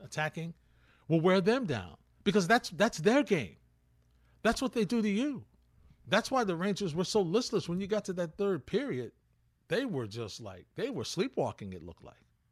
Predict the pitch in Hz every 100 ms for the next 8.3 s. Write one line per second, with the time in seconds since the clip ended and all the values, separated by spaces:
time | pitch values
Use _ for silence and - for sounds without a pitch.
0 | _ _ _ _ _ _ - 226 247 247
1 | 240 254 262 247 285 254 107 _ _ _
2 | _ _ _ - 233 247 254 196 214 170
3 | 208 190 - 202 240 214 135 117 185 190
4 | 156 135 202 220 - 147 95 - _ -
5 | 523 466 - _ - - _ _ - _
6 | _ _ _ _ - - 220 247 233 226
7 | 208 190 220 233 196 190 185 - - -
8 | 202 -